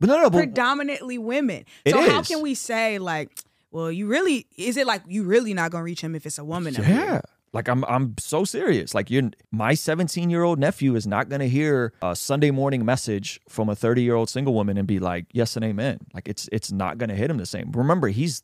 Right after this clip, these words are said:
Speaker 1: li-, he's seeing Andrew Tate on TikTok. He's seeing, right? Like, he's, he's influenced by masc-, like, hyper masculine men.
Speaker 2: Mm-hmm.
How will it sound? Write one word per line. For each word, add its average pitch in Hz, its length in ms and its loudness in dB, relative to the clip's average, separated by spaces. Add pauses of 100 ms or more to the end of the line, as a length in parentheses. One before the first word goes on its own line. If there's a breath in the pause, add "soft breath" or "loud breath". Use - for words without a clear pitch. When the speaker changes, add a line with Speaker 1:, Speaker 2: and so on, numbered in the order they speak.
Speaker 1:
li-, 107 240 0
he's 143 160 -2
seeing 127 500 0
Andrew 131 280 0
Tate 151 380 -2
on 113 120 -2
TikTok. - 440 -6 (280 soft breath)
He's 165 200 2
seeing, 135 280 -4
right? 185 240 4
Like, 139 140 0
he's, 202 260 0 (320 soft breath)
he's 165 380 0 (440)
influenced 160 680 2
by 107 320 0 (360)
masc-, 123 580 0 (320)
like, 110 160 0
hyper 220 480 2
masculine 101 580 -2
men. - 120 -8
Speaker 2:
Mm-hmm. 208 280 -6